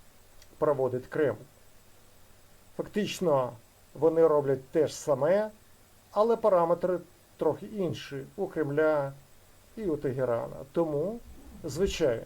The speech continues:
переконаний, що після консультацій,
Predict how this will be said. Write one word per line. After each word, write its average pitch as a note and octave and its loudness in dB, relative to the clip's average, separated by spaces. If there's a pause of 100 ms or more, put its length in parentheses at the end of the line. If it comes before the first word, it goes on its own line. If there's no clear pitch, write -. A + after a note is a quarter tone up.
(920)
переконаний, C#3 2
що C#3+ -8
після D#3 -4
консультацій, C#3 -2